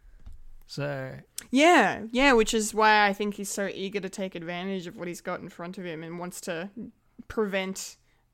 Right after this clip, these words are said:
Speaker 2: at all costs him from being reset. Um, yeah, so he can actually help, even though Hunter B fifteen is very much against that.
Speaker 1: Yeah.
Speaker 2: Um, yeah, yeah, but it's, yeah, it's cool. I,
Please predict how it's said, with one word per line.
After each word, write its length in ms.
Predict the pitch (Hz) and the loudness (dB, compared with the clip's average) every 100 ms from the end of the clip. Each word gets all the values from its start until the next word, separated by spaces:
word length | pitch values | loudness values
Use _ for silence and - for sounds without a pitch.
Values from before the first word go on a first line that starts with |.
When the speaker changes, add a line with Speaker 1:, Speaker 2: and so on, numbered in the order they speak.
| - | -6
Speaker 2:
at 120 | 196 | -2
all 160 | 196 | -2
costs 540 | 196 196 185 - - - | -4 -4 -4 -6 -16 -10
him 180 | 196 180 | -8 -8
from 200 | 180 180 | -10 -10
being 340 | 175 170 170 | -8 -8 -10
reset. 680 | 160 165 - 180 170 - - _ _ _ _ _ _ - | -8 -10 -8 -8 -8 -10 -20 _ _ _ _ _ _ -10
Um, 460 | 185 170 165 190 - _ _ _ _ | -8 -8 -10 -14 -16 _ _ _ _
yeah, 280 | 180 180 196 | -10 -10 -12
so 220 | - 185 | -10 -6
he 120 | 185 | -6
can 140 | 185 175 | -8 -10
actually 480 | 175 - 165 160 196 _ - | -10 -10 -10 -10 -14 _ -10
help, 300 | 175 151 - _ _ - | -8 -8 -14 _ _ -8
even 240 | 190 190 | -6 -4
though 280 | 180 170 170 - | -6 -6 -8 -8
Hunter 260 | 190 185 | -8 -8
B 200 | 165 175 | -8 -8
fifteen 440 | 175 175 - 170 165 | -8 -12 -10 -10 -10
is 200 | 180 - | -12 -12
very 200 | - 262 | -4 -2
much 180 | 190 165 | -2 -6
against 320 | - 160 - - | -10 -12 -12 -14
that. 200 | 95 - _ _ - - | -14 -16 _ _ -20 -10
Speaker 1:
Yeah. 500 | 151 131 104 185 175 - | -4 -4 -4 -6 -6 -8
Speaker 2:
Um, 200 | - 202 _ - _ _ - | -12 -16 _ -20 _ _ -8
yeah, 440 | 202 185 139 - - _ | -6 -4 -6 -12 -18 _
yeah, 260 | 180 165 - _ | -10 -10 -12 _
but 120 | 190 | -12
it's, 400 | 180 - - - _ _ _ - | -10 -12 -14 -16 _ _ _ -6
yeah, 180 | 196 | -4
it's 140 | 175 - | -4 -8
cool. 320 | - 160 - _ | -10 -10 -12 _
I, 120 | 202 | -8